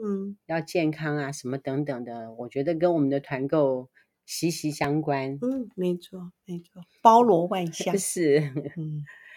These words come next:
Speaker 2: 哦，关于舍得和舍不得，我现在想的其实就真的是关于以后我在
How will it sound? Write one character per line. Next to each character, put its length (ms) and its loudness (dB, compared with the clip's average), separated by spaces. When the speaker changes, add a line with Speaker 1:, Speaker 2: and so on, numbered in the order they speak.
Speaker 2:
哦， 140 0
关 260 6
于 80 6
舍 240 2
得 220 4
和 180 0
舍 200 -2
不 140 -4
得， 300 0
我 200 -2
现 260 -2
在 140 4
想 280 -8
的 240 -6
其 240 -8
实 760 -4
就 220 -2
真 260 0
的 160 2
是 400 -2
关 280 0
于 460 -6
以 180 -2
后 180 2
我 120 2
在 460 0